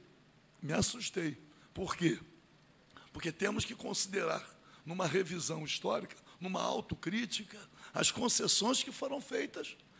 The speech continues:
em homenagem à governabilidade. Nós temos que analisar esses aspectos para que possamos, isto sim, com a representação política do Congresso Nacional, mas com a mobilização dos setores organizados da sociedade,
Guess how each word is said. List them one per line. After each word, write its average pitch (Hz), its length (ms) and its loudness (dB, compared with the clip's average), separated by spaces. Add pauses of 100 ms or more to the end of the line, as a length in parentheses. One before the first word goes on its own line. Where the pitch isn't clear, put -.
(140)
em 208 120 4
homenagem 220 640 4
à 254 60 2
governabilidade. 233 1120 -4 (580)
Nós 147 120 0
temos 185 160 0
que - 80 -2
analisar 202 540 0
esses 151 300 -2
aspectos - 880 -8 (300)
para - 140 0
que - 80 -6
possamos, 247 680 4
isto 269 280 -6
sim, 175 260 0 (560)
com 226 240 -4 (140)
a - 80 2
representação 240 1300 0 (600)
política 240 600 4
do 226 100 -6
Congresso 208 480 -2
Nacional, 233 420 -4 (240)
mas 170 160 0
com - 120 -2
a 180 40 2
mobilização 214 880 2 (200)
dos 170 160 4
setores 196 420 0
organizados 170 640 -4
da 156 100 -8
sociedade, - 720 -6